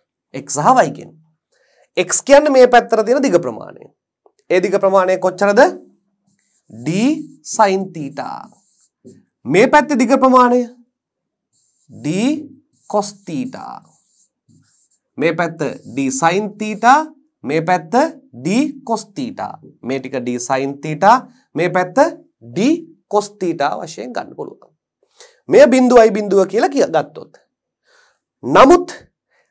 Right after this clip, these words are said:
කිසියම් අවස්ථාවක මෙයාගේ ඛණ්ඩාංකයක් තිබ්බොත් අපි උදාහරණයක් විදියට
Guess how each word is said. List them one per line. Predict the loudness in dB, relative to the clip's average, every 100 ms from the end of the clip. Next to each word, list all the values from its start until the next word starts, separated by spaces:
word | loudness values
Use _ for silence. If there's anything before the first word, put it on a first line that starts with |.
| _ -4
කිසියම් | -2 4 4 6 6
අවස්ථාවක | 6 2 4 8 8 6 2 0 4
මෙයාගේ | 6 8 8 6 4 2 2
ඛණ්ඩාංකයක් | 2 4 4 4 0 -4 -4 -6
තිබ්බොත් | -6 -6 -8 -10 -18 _ _ _ _ _ _ -8
අපි | -4 0
උදාහරණයක් | 4 4 4 0 -2 -4
විදියට | -4 -2